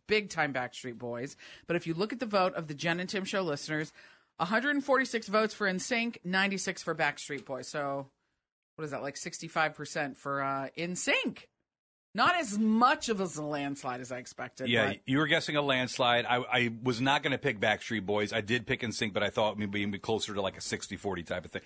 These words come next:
Speaker 2: We're early yet. This is, that is not even an hour in, and, you know, a few hundred votes in, but so far, N sync, uh, Backstreet Boy-, <laughs> Sarah, I love, and I knew the comments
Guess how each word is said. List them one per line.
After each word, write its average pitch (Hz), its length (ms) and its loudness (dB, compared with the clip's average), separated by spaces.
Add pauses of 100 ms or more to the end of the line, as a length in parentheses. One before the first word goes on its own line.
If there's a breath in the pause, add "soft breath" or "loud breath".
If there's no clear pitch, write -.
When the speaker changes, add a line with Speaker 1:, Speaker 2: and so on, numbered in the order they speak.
Speaker 2:
We're 254 160 4 (100)
early 269 200 2
yet. 92 180 -6
This 147 160 0
is, 190 160 -4
that 208 160 4
is 214 100 -2
not 220 140 0
even 214 140 -4
an 190 80 -2
hour 190 280 0
in, 156 280 -2 (480 loud breath)
and, 143 340 0
you 165 80 0
know, 135 80 2
a - 40 2
few 156 160 -4
hundred 135 240 0
votes 131 240 0
in, 135 120 0
but 117 100 -6
so 139 160 -2
far, 113 400 2 (120)
N 117 120 0
sync, - 480 -4 (600 loud breath)
uh, 101 380 4
Backstreet 123 440 0
Boy-, 117 180 0 (120)
<laughs> - 140 -16
Sarah, 120 380 2
I 120 100 6
love, 120 500 2
and 113 120 2
I 107 40 4
knew 120 260 4
the 127 100 2
comments 107 720 -2